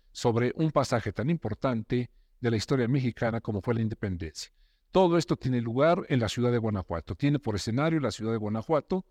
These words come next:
y en medio de un paisaje real, fantástico por las formas de las montañas, pero interpretado y alterado a su vez, enriquecido en la fantasía,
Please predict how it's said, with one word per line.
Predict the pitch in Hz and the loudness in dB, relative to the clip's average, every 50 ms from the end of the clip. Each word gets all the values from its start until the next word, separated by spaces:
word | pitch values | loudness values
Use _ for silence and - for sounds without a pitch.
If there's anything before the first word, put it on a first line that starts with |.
| _ _ _ _ _ _ _ _ | _ _ _ _ _ _ _ _
y | - 185 170 175 185 - - | -2 0 2 2 0 0 -2
en | 170 151 | 0 2
medio | 160 190 190 175 156 | 4 4 4 4 4
de | 151 175 | 2 0
un | 180 170 | -2 -2
paisaje | - 156 139 123 - - 131 110 - - 117 - - _ _ _ | -2 -2 -2 0 0 0 0 0 0 -2 -6 -6 -8 _ _ _
real, | 104 98 113 120 117 123 147 185 226 247 - - _ | -4 0 2 2 4 4 4 2 2 0 -4 -8 _
fantástico | _ - 98 92 - - 123 120 - - 143 - 131 | _ -8 -8 -6 -2 0 0 0 0 -2 -4 -4 -2
por | 127 120 | 0 0
las | 113 - | 0 0
formas | - 123 120 120 117 113 107 - - _ _ _ _ _ _ | 0 0 0 2 2 0 -2 -6 -10 _ _ _ _ _ _
de | - 117 | -4 -2
las | 110 120 113 | 0 0 0
montañas, | 120 120 123 120 - 160 151 143 156 160 156 - - _ _ _ _ _ _ _ | 0 -2 -2 2 2 2 2 2 0 -2 -2 -4 -10 _ _ _ _ _ _ _
pero | - 151 147 143 143 135 139 - - _ | 0 2 2 4 4 2 0 -2 -4 _
interpretado | - 160 135 - 156 147 - 143 135 - - 185 185 165 156 170 180 208 - | -2 -2 2 2 0 0 0 -2 -2 2 4 4 4 4 4 2 0 -2 -2
y | - 139 139 | 0 0 2
alterado | 127 120 - 139 127 135 147 139 127 | 0 2 0 0 2 2 2 2 2
a | 127 | 0
su | 113 - 120 | 0 -2 -4
vez, | 110 123 127 127 135 - - - | 0 2 2 2 0 -2 -4 -4
enriquecido | 151 131 120 131 143 - - 113 - - 135 120 | -2 0 2 2 0 0 -2 -4 -2 0 0 2
en | 113 | 2
la | 107 101 | 0 -2
fantasía, | - 120 113 113 127 131 - - 151 131 139 151 151 | -2 -4 -4 -2 -2 -2 -2 0 0 0 0 -2 -4